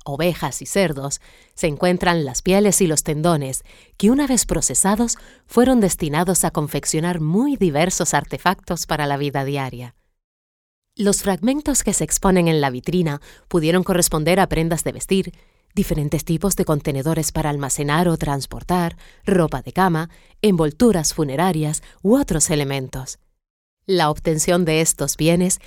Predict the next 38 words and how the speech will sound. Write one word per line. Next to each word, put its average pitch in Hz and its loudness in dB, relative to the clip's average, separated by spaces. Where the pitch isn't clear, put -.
fue 208 2
el 233 4
resultado 214 2
de 208 2
unas 254 0
cadenas 185 0
de 147 -2
trabajo 143 -2
que 180 0
requirieron 156 -2
una 208 4
importante 196 -2
inversión 170 0
de 143 0
tiempo 151 0
y 127 -4
esfuerzo, 139 -2
y 214 0
que 156 -4
probablemente 156 -4
no 185 2
estuvieron 233 2
todas 220 2
ellas 185 2
en 139 -4
manos 214 -2
de 190 -2
las 143 -2
mismas 143 -4
personas. 139 -2
Así, 151 -2
tras 165 -2
el 156 0
sacrificio 170 0
y 170 2
desollado 151 0
del 151 0
animal, 143 -2